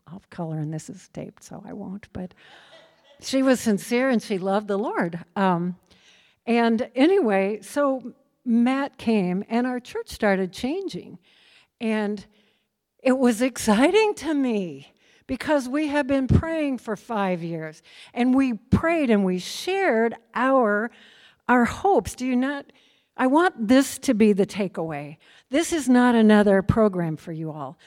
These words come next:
This is not another time for, "Oh, we gotta add another meeting." And I guarantee you, I am going to guarantee you, if you say, "We're gonna have a prayer meeting," nobody's gonna show up for it.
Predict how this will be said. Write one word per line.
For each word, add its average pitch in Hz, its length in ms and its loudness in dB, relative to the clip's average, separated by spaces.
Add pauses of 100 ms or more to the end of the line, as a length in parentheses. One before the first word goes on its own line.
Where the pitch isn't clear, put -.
(140)
This 370 220 -4
is 262 160 -2
not 233 420 4
another 247 340 2
time 214 340 -4
for, 208 140 -16
"Oh, 202 420 -8
we 180 80 -10
gotta 214 180 -4
add 208 160 2
another 175 600 2
meeting." 320 520 -8 (720)
And 285 120 0
I 403 140 0
guarantee 392 640 2
you, 180 340 -4
I 330 180 -8
am 247 260 -6
going 285 400 -2
to 339 80 -2
guarantee 254 400 -6
you, 170 240 -4 (320)
if 208 160 -4
you 277 180 4
say, 320 220 2
"We're 240 180 4
gonna 233 160 0
have 208 160 -2
a 190 40 -8
prayer 220 240 -4
meeting," 180 280 -6 (220)
nobody's 220 880 2
gonna 226 200 -2
show 208 260 2
up 202 180 0
for 170 260 -6
it. 156 140 -10